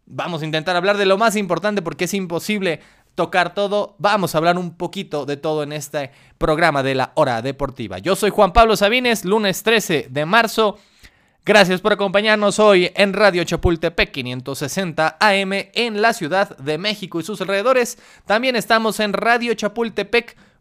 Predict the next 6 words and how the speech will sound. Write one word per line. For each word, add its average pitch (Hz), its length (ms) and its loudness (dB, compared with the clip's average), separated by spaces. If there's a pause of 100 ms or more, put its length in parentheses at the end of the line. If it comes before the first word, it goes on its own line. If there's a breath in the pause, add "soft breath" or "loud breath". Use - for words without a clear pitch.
punto 202 640 0
M 214 640 -2
X, 196 520 -4 (180)
gratis 220 400 2
en 214 100 -4
cualquier 202 520 0